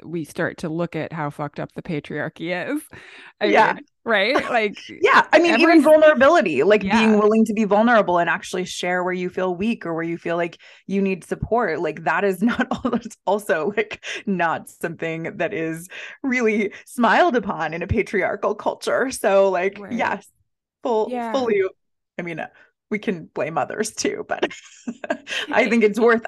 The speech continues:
Speaker 2: I think it's worth contextualizing within that paradigm. I'm gonna say
Speaker 1: Oh.
Speaker 2: fancy words, contextualizing it in the paradigm or the system.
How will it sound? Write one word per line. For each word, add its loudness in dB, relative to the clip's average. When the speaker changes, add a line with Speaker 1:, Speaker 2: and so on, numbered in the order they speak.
Speaker 2:
I 2
think 0
it's 0
worth 0
contextualizing -2
within -2
that 2
paradigm. -6
I'm -10
gonna -10
say -6
Speaker 1:
Oh. -8
Speaker 2:
fancy -8
words, -12
contextualizing 0
it -4
in -6
the -6
paradigm -4
or -6
the -12
system. -10